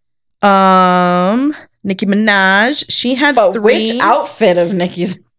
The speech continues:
Speaker 2: We have to, we only have
Speaker 1: Well,
Speaker 2: two up
Speaker 1: yeah,
Speaker 2: here,
Speaker 1: we have,
Speaker 2: right?
Speaker 1: we have two pictures. Um, my favorite is the mini skirt with the
Speaker 2: Same.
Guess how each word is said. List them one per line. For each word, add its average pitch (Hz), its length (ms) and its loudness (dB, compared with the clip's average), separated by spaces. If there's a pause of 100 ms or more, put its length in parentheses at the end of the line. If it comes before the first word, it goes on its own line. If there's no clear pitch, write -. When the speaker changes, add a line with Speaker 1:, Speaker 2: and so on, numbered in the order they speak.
Speaker 2:
We 202 280 -2
have 185 160 -4
to, 165 200 -8
we 196 160 -4
only 208 180 0
have 185 120 0
Speaker 1:
Well, 311 180 2
Speaker 2:
two 202 60 2
up 175 100 -2
Speaker 1:
yeah, 233 120 2
Speaker 2:
here, 214 60 -2
Speaker 1:
we 240 80 -2
have, 277 180 0
Speaker 2:
right? 165 100 -4
Speaker 1:
we 262 80 0
have 262 160 0
two 226 300 -4
pictures. 185 680 -2 (120)
Um, 196 520 2 (460)
my 262 380 0
favorite 339 420 0
is 240 160 0
the 233 120 0
mini 214 240 0
skirt 196 420 0
with 185 260 2
the 175 140 -14
Speaker 2:
Same. 180 760 0